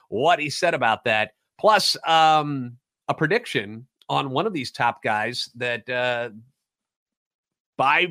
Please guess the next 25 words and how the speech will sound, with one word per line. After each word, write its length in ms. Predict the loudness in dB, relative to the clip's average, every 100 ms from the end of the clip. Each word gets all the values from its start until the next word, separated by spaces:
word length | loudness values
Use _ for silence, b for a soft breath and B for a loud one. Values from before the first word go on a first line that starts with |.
| -4
people 320 | -4 -2 0
who 80 | 2
know 120 | 2
what 120 | 2
they're 100 | 2
talking 380 | 4 4 4 2
about, 280 | 2 0 -2 _ _ _
predicted 480 | 0 0 2 -2 -2
that 160 | -2 -2
this 200 | -4 -4
guy 460 | -2 2 2 0 -6 -20 _ _
will 160 | 0 2
land 240 | 0 0
in 40 |
Saint 240 | -4 -4 2
Louis. 460 | 0 0 -4 -6 -10 _ -16
We'll 100 | -2
talk 220 | -2 0
about 180 | 0 0
it 80 |
next 400 | 0 -4 -6 -12 _ _
on 180 | -8 -6
Locked 240 | -8 -4
On 120 | -6
Cardinals. 520 | -2 -4 -4 -14 -12